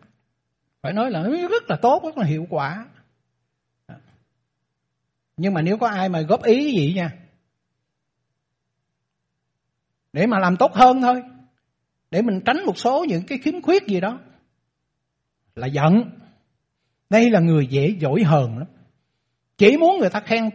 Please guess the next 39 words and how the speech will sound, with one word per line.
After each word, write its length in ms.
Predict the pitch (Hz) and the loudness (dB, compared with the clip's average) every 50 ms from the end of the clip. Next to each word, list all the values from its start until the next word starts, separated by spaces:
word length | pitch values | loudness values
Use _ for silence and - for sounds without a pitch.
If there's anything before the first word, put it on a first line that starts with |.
| - _ | -8 _
tặng 280 | - 160 139 139 175 208 | -8 -8 -6 -4 -2 0
mình 220 | 185 165 156 147 | 0 0 -2 -2
chứ 120 | 147 202 226 | -4 -4 -4
còn 220 | - 165 147 143 | -2 -4 -2 -2
không 120 | 147 170 208 | -4 -6 -6
có 60 | 254 | -6
được 180 | 226 - - 208 | -8 -8 -8 -6
nói 240 | 208 220 254 302 285 | -6 -6 -6 -6 -6
gì 60 | 196 | -6
hết 160 | 135 143 185 - | -6 -8 -8 -10
á. 80 | 226 226 | -10 -8
Cho 80 | - 190 | -6 -4
nên 160 | 196 175 160 139 | -2 -2 -2 -2
là 80 | 151 175 | 0 4
đối 200 | 214 240 330 349 | 4 4 4 4
với 120 | 359 349 | 2 -2
cái 80 | 320 269 | -2 -2
thành 180 | 208 196 190 175 | -2 -2 -2 0
phần 220 | 180 170 175 180 | 0 0 0 0
này 200 | 180 175 180 190 | -2 -2 -2 0
á, 120 | 226 254 | 0 0
là 140 | 247 226 185 | 0 -2 -2
hội 160 | 165 151 165 | -2 -2 -4
thánh 220 | 180 208 214 269 294 | -6 -6 -6 -6 -6
phải 180 | 226 185 185 | -6 -4 -4
nâng 260 | 220 220 208 208 214 214 | -4 -6 -6 -6 -4 -4
như 100 | 214 202 208 | -4 -2 -2
trứng, 200 | 214 226 285 330 | -2 -4 -2 -2
hứng 200 | 226 175 202 247 | -4 -2 -2 -2
như 120 | 254 226 190 | -2 0 0
hoa 360 | 196 180 196 185 175 170 165 | 0 2 2 0 0 -2 -4
là 120 | 160 143 143 | -4 -4 -4
vậy 160 | 123 113 135 | -6 -6 -8
đó. 80 | 151 180 - - - - _ _ _ _ _ - | -10 -12 -14 -18 -20 -20 _ _ _ _ _ -6
Cho 80 | 202 | -4
nên 140 | 185 180 170 151 | -2 -2 -2 -4
là 80 | 143 127 - - - _ _ _ _ _ _ _ _ _ _ - | -6 -10 -14 -20 -20 _ _ _ _ _ _ _ _ _ _ -16
nếu 360 | 117 131 131 156 233 330 403 | -12 -6 -4 -2 -2 -2 -2
mà 120 | 403 330 | -4 -8